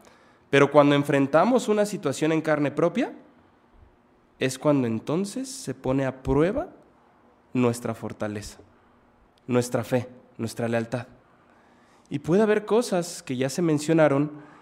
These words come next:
que pudieran hacer sentirnos que no podemos más. ¿Qué les parece si analizamos cuatro cosas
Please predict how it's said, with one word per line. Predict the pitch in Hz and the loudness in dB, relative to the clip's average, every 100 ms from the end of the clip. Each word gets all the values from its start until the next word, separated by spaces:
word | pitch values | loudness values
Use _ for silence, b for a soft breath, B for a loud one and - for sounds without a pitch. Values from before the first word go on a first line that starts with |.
| B B | B B
que | - | -8
pudieran | 160 180 214 240 | -2 4 6 6
hacer | 196 196 196 | 6 4 2
sentirnos | 202 196 196 180 190 185 | 2 0 2 2 2 0
que | 156 | 2
no | 151 151 | 2 2
podemos | 170 170 175 214 | 0 0 -2 -4
más. | 240 - - _ _ _ b b b b | -8 -10 -18 _ _ _ b b b b
¿Qué | - 190 | 2 4
les | 202 | 6
parece | 208 185 190 190 233 | 6 6 6 4 4
si | 190 | 6
analizamos | 156 139 135 160 165 180 180 - b b b b _ - | 6 4 4 4 4 2 0 -8 b b b b _ 0
cuatro | 139 165 - 226 | 6 8 8 4
cosas | 226 190 - 135 - | 6 4 4 -2 -6